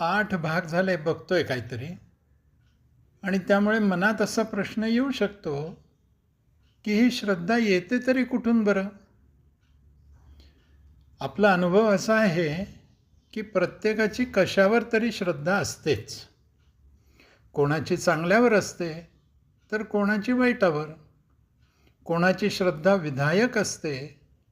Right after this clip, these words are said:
तर कोणाची विघातक. श्रद्धा कधी सकारात्मक असते, तर कधी नकारात्मक. कोणाची देवावर श्रद्धा असते, तर आणखी कोणाची देव नसण्यावर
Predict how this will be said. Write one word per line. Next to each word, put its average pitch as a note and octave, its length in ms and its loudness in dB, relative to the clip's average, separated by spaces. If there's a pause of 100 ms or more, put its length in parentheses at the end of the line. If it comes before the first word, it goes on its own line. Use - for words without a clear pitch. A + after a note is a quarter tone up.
(280)
तर G#3+ 120 0
कोणाची G3+ 520 0
विघातक. D#3 840 0 (1200)
श्रद्धा F3+ 500 2
कधी A3+ 280 -2
सकारात्मक A3 800 2
असते, D#3 600 -4 (800)
तर G#3+ 120 -2
कधी G#3+ 280 4
नकारात्मक. D3 720 2 (1400)
कोणाची G#3+ 600 4
देवावर G3 640 2
श्रद्धा F#3+ 400 -4
असते, F#3 640 -6 (1040)
तर G#3 100 4
आणखी F3+ 380 0
कोणाची A3 540 0
देव G#3 380 4
नसण्यावर G3+ 760 0